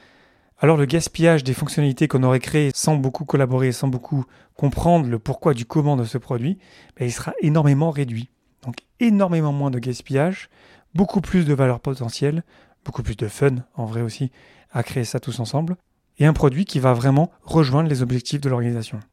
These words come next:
Donc ça fait beaucoup de choses pour, euh, un artefact, euh, qu'on utilise, euh,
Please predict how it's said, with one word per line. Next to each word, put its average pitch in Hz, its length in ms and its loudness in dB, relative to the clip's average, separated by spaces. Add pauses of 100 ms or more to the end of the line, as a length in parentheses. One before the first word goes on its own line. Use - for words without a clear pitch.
(1400)
Donc 139 120 -2
ça 156 80 6
fait 196 120 4
beaucoup 175 220 0
de 160 60 -2
choses 240 300 2
pour, 175 400 2
euh, 143 140 4
un 139 140 0
artefact, 160 640 0
euh, 139 180 2
qu'on 131 680 0
utilise, 139 520 -2
euh, 123 140 0